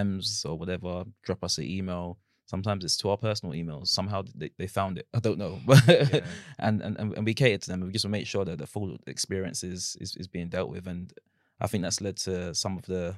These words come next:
Speaker 1: the really good reviews. And then also, I think naturally as well is the fact that the unique products that we have.
Speaker 2: Yeah.
Speaker 1: I think people are seeing stuff that they've not seen before, like certain cards that they've been managed to,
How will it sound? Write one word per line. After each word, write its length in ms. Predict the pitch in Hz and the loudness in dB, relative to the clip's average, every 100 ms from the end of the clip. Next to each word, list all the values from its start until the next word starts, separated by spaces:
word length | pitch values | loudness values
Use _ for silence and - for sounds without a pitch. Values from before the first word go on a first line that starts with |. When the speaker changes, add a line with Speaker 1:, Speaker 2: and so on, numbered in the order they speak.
| - | -10
Speaker 1:
the 100 | 92 | -8
really 160 | 90 | -6
good 140 | 85 90 | -6 -6
reviews. 380 | 85 107 107 87 | -4 -4 -4 -4
And 180 | 92 | -6
then 140 | 90 90 | -4 -6
also, 540 | 101 107 90 92 92 104 _ _ _ _ _ _ _ - | -4 -2 0 -2 -6 -10 _ _ _ _ _ _ _ 0
I 60 | |
think 180 | 101 90 | 2 2
naturally 600 | 95 107 - - 95 90 | 2 0 0 -4 -4 -4
as 120 | 90 | -6
well 400 | 92 92 101 113 - | -2 0 2 0 -4
is 520 | 92 92 92 - - _ | -6 -2 -2 -2 -4 _
the 80 | 95 | -8
fact 280 | - 95 - | -2 -2 -2
that 240 | 85 78 - _ _ - | -6 -6 -10 _ _ -8
the 60 | |
unique 380 | 90 95 92 - | -4 -2 -2 -4
products 360 | - 87 - - | -2 -2 -2 -4
that 120 | - | -4
we 100 | 87 | -6
have. 340 | 98 104 - _ | -6 -10 -14 _
Speaker 2:
Yeah. 140 | - - - _ _ _ - | -16 -16 -18 _ _ _ -16
Speaker 1:
I 60 | |
think 300 | - 90 - | -6 -4 -4
people 680 | - 90 - 87 87 85 85 _ _ _ - - - | -8 -8 -6 -8 -8 -10 -14 _ _ _ -20 -16 -8
are 100 | - | -4
seeing 320 | - 90 87 | -2 -2 -4
stuff 300 | - 82 - | -6 -6 -6
that 160 | 69 69 - | -10 -10 -12
they've 140 | 87 92 | -8 -6
not 180 | - | -2
seen 160 | - 92 | -2 -2
before, 300 | 87 - 87 | -6 -6 -6
like 160 | 90 - | -6 -2
certain 320 | 98 73 90 | -2 -2 -4
cards 760 | - 95 90 - - - - - _ _ _ _ _ _ | -2 0 -2 -2 -4 -4 -10 -20 _ _ _ _ _ _
that 100 | - | -6
they've 160 | 90 95 - - - | -4 -6 -12 -20 -8
been 140 | 95 92 | -4 -4
managed 300 | 92 90 - | -4 -6 -4
to, 240 | 85 | -6